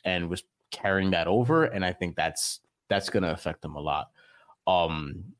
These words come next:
it also means Julius Randle is gonna take it upon himself to be more aggressive,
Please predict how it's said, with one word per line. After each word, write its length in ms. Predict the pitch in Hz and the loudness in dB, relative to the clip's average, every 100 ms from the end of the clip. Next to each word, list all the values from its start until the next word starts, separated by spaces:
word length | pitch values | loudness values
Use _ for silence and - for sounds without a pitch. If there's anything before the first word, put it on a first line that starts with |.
| - | -2
it 100 | 98 | 2
also 320 | 98 92 95 | 2 0 0
means 480 | 87 87 82 82 85 | 0 0 0 -4 -6
Julius 460 | - 87 82 76 87 | -4 -2 -2 -2 -2
Randle 320 | 85 85 80 | 0 -2 -4
is 100 | - | -4
gonna 160 | 85 | -6
take 200 | - 78 | -4 -6
it 60 | - | -6
upon 260 | - 85 76 | -4 -2 -2
himself 340 | 73 73 - | -4 -4 -4
to 80 | 80 | -6
be 100 | 80 | -6
more 220 | 80 69 | -4 -6
aggressive, 500 | 60 78 - 60 62 | -4 -4 -4 -4 -8